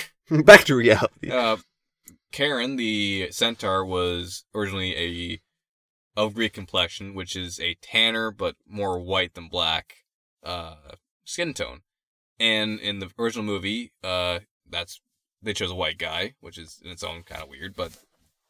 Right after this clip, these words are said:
Speaker 1: kinda looked past it.
Speaker 2: Mm-hmm.
Speaker 1: And they made him black in the T V show, which again, kinda weird, but, well, I went past it. I don't
Speaker 2: Yeah.
Speaker 1: care. It's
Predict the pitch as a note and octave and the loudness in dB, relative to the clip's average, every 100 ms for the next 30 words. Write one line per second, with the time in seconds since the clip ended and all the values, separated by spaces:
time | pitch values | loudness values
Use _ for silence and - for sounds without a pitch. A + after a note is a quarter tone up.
0 | _ - G2+ F#2 F#2+ D#2+ E2 F2+ E2+ _ | _ 0 0 0 -2 -4 -2 -8 -8 _
1 | _ - A#2 - A2+ A2 A2 A2 A2+ D3 | _ -18 -6 0 2 2 0 0 2 4
2 | C3 A#2 G2 G2 B2 G3 - - - _ | 4 0 -8 -8 -6 -4 -6 -6 -10 _
3 | _ G2 G2+ G2 G#2+ G#2+ _ _ _ _ | _ -10 0 0 0 -4 _ _ _ _
4 | _ _ _ _ _ _ - F#2+ F2+ F2+ | _ _ _ _ _ _ -2 0 0 0
5 | A2 F#2+ G2 _ _ _ _ _ _ _ | 0 -2 -4 _ _ _ _ _ _ _
6 | - F2+ - _ _ _ F2 F#2+ G2 F#2 | -10 -8 -8 _ _ _ -2 0 0 2
7 | G#2+ A#2 - F2+ F2 F#2 C3 - - _ | 4 4 2 -4 -6 2 2 2 -10 _
8 | _ _ _ _ _ - F2+ - | _ _ _ _ _ -4 -4 -4